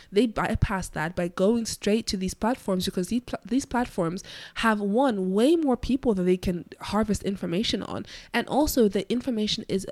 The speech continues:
of a much more f-, much more microscopic level, you know? It's like, it's much more detailed, and because it's much more detailed, it's much more valuable and, uh, valuable, and in the real world, they would have had to pay a lot more money for information like that.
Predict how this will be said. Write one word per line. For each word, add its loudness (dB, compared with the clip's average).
of 0
a 4
much 0
more 2
f-, -16
much 0
more 2
microscopic 2
level, 0
you -4
know? 2
It's -2
like, 0
it's -2
much 0
more 2
detailed, -2
and -4
because 0
it's -4
much -2
more -4
detailed, -6
it's -2
much 2
more 4
valuable 4
and, -2
uh, -4
valuable, 2
and 0
in 2
the 0
real 4
world, 2
they 6
would 8
have 2
had -2
to 0
pay 2
a 0
lot 2
more 0
money -2
for -4
information -2
like -2
that. -6